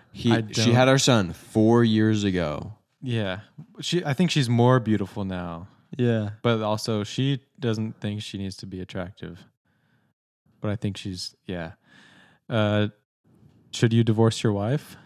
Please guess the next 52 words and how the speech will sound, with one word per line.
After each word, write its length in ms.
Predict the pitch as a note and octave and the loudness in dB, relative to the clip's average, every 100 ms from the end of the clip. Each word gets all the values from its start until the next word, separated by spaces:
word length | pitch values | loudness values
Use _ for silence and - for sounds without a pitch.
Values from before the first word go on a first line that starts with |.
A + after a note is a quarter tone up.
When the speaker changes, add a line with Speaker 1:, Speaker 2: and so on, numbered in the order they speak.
| - _ _ _ _ - | -20 _ _ _ _ -2
Speaker 3:
Yeah. 220 | G#3+ G#3 | 2 4
Speaker 2:
Probably 480 | A#2 C3+ C#3+ B2+ A2+ | 4 4 4 4 2
not. 440 | G2 A2 E3 - - D3+ C#3 - - | 2 2 2 0 0 2 2 0 -18
<laughs> 520 | - - - - - - | -20 -20 -20 -20 -16 -4
Speaker 1:
Come 180 | A#2+ G#2 | 0 0
on, 200 | F#2 F2+ | -2 -2
dude. 220 | F2+ F#2 | -4 -4
Really? 420 | F#2+ F#2+ F#2+ G2 G2 | -4 -4 -4 -6 -10
Do 80 | F#2+ | -6
you 120 | F#2+ | -4
really 280 | G2 G2+ F2+ | -4 -4 -6
need 160 | F2+ F2+ | -8 -6
to 60 | |
go 100 | F2 | -4
to 80 | F2+ | -4
Reddit 240 | E2+ F2 D#2+ | -4 -8 -10
for 140 | - | -8
that? 220 | E2+ F2+ - _ _ - | -8 -8 -12 _ _ -14
Speaker 2:
Like, 120 | - A#2+ | -10 -6
Speaker 3:
Guys, 80 | |
Speaker 2:
that's 220 | B2 A#2+ A2+ | -2 -2 -2
just 200 | C3 B2+ | -4 0
the 80 | |
Speaker 3:
seriously. 20 | A#2+ | -2
Speaker 2:
start. 380 | - - F#2+ | -2 0 2
Speaker 3:
Yeah, 60 | D3+ | 2
people 260 | - F3 C#3 | 2 -2 -2
love 160 | B2 | -2
going 200 | A#2+ A#2+ | -2 -2
to 60 | A2 | 0
Reddit. 260 | A2+ A2+ - | 0 0 2
I 80 | |
love 200 | C3 D3 C#3 | 2 2 2
every 200 | C3+ C#3 | 2 2
time 260 | C3 B2+ | 2 0
we 100 | C3 | 0
do 100 | B2 | 2
these 160 | B2 A#2 | 2 2
Reddit 160 | A2+ A2+ | 0 -2
videos, 340 | A#2+ B2+ B2+ | -2 -4 -4
it's 120 | A2+ | -6
like, 180 | - - | -8 -10
"Dude, 260 | - - - | -10 -12 -10
don't 200 | - - | -12 -10
go 100 | A#1 | -10
to 60 | |
Reddit." 220 | A1 - - | -10 -6 0
Speaker 2:
<laughs> 100 | - | 4
Don't 160 | G3+ | 4
go 140 | D3 | 6
to 80 | |
Speaker 3:
And 20 | C3+ | 6